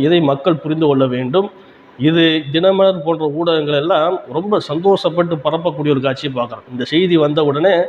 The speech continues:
எல்லா இடங்களிலும் அந்த செய்தியை பரப்புறது, அதற்கு கீழே சங்கிகளுடைய கமெண்ட்டை பார்த்தா, இவங்களுக்கு அறிவு இருக்கா இல்லையா, இவங்க தலையில மூளை தான் இருக்குதா அப்படின்னு யோசிக்கக்கூடிய அடிப்படையில பல கமெண்ட்டுகளை போடுறாங்க. அப்ப இதெல்லாம் வந்து தேர்தல் நாடகம் என்று விளங்கி,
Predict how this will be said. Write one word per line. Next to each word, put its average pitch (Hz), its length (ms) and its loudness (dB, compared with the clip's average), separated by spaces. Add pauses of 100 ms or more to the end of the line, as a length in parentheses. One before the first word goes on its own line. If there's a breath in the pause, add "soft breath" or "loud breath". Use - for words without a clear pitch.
(400 loud breath)
எல்லா 160 300 4
இடங்களிலும் 170 520 0
அந்த 143 120 -8
செய்தியை 151 340 -4
பரப்புறது, 135 520 0 (140)
அதற்கு 139 360 -2
கீழே 185 340 2 (540)
சங்கிகளுடைய 165 760 2
கமெண்ட்டை 156 460 0
பார்த்தா, 135 320 2 (300)
இவங்களுக்கு 143 440 0
அறிவு 156 280 4
இருக்கா 160 320 2
இல்லையா, 147 360 2 (800 loud breath)
இவங்க 151 180 2
தலையில 160 320 2
மூளை 175 280 2
தான் 170 180 0
இருக்குதா 147 400 -2
அப்படின்னு 147 400 -4
யோசிக்கக்கூடிய 151 640 -2
அடிப்படையில 139 540 -2
பல 139 180 0 (120)
கமெண்ட்டுகளை 156 440 0
போடுறாங்க. 123 420 -6 (920 loud breath)
அப்ப 170 220 0
இதெல்லாம் 185 320 2
வந்து 180 140 0 (100)
தேர்தல் 190 400 0
நாடகம் 165 360 0
என்று 151 200 -4
விளங்கி, 160 280 -2